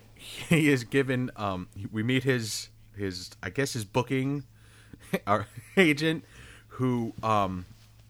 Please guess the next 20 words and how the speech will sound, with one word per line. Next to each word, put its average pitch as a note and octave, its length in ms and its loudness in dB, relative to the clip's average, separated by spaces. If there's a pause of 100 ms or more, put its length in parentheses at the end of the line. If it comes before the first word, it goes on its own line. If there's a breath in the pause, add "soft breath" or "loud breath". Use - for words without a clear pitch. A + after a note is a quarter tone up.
(880)
oh, - 220 -10 (240)
fuck, - 160 -16 (160)
Mindy A#2+ 300 -2
Sterling, D3 520 2 (420)
I A2 40 -6
wanna D3 140 0
s-, - 140 -10
I, A2+ 100 0
if, - 240 -10
if - 140 -10
I'm B2+ 120 -4
not C3+ 260 -4
mistaken. C3+ 540 -4 (680 soft breath)
Um, A2+ 400 4 (640)
you G#2 140 -2
may C3 100 6
not D3 220 4
know D3 160 4
her A#2+ 120 2
name, A#2+ 460 2